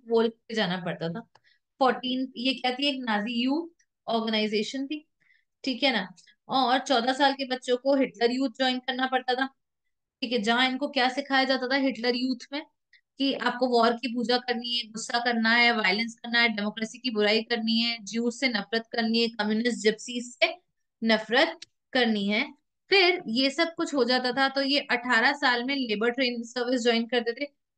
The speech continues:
और उसके बाद ये कहाँ चले जाते थे? जर्मनी की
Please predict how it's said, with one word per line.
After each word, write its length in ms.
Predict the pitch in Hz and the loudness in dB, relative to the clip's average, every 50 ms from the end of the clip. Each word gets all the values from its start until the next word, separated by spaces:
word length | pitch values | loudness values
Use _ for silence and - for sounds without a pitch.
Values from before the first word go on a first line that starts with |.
| _ | _
और 180 | - 311 349 - | -2 0 0 0
उसके 420 | - - - - - - - 359 | 0 -2 -6 -8 -4 0 2 2
बाद 260 | 269 262 262 254 233 254 | 2 4 2 2 2 2
ये 80 | 254 | 0
कहाँ 220 | 233 240 226 220 214 | 0 2 2 2 2
चले 200 | 214 226 214 202 | 2 0 -2 -2
जाते 240 | 202 208 202 202 | -2 -2 -4 -4
थे? 220 | 196 240 277 285 - _ _ _ _ _ - | -4 -4 -6 -6 -6 _ _ _ _ _ -6
जर्मनी 480 | 202 208 226 214 190 190 190 185 185 170 | 0 4 4 4 4 4 2 0 0 -2
की 400 | 170 - - 262 262 - - | -4 -4 -6 -6 -6 -6 -10